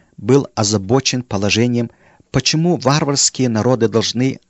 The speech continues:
нападать на народ Завета. Хотя он и является безгрешным, слушайте слова пророка. "Доколе, Господи, я буду взывать, и ты не слышишь?"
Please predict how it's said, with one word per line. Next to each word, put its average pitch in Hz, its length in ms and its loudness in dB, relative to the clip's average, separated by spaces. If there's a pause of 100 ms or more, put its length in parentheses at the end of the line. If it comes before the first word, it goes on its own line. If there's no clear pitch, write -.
(100)
нападать 110 580 -2
на 104 80 -4
народ 95 340 -2
Завета. 98 400 -4 (720)
Хотя 123 360 0
он 131 360 -2 (160)
и 110 80 0
является 117 640 2
безгрешным, 101 720 -4 (560)
слушайте 151 640 -2
слова 101 340 0
пророка. - 440 -4 (640)
"Доколе, 175 440 2
Господи, 107 480 0
я 107 160 4
буду 107 240 0
взывать, 107 580 -2
и 113 80 0
ты 110 220 -2
не 98 100 -2
слышишь?" - 560 -4